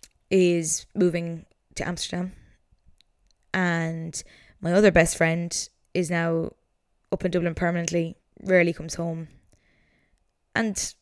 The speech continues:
I'm delighted for them, don't get me wrong, I'm so happy for them, and I'm very <laughs> jealous of them, 'cause I'm like, "I, that's the life I wish I was living." But it is quite difficult. Let me know if you experience this, especially, I think, with covid,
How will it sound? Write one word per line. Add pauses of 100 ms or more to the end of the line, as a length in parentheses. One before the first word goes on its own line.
(100)
I'm
delighted
for
them,
don't
get
me
wrong,
I'm
so
happy
for
them,
and
I'm
very
<laughs>
jealous
of
them,
'cause
I'm
like,
"I,
that's
the
life
I
wish
I
was
living." (520)
But
it
is
quite
difficult. (340)
Let
me
know
if
you
experience
this, (580)
especially,
I
think,
with
covid,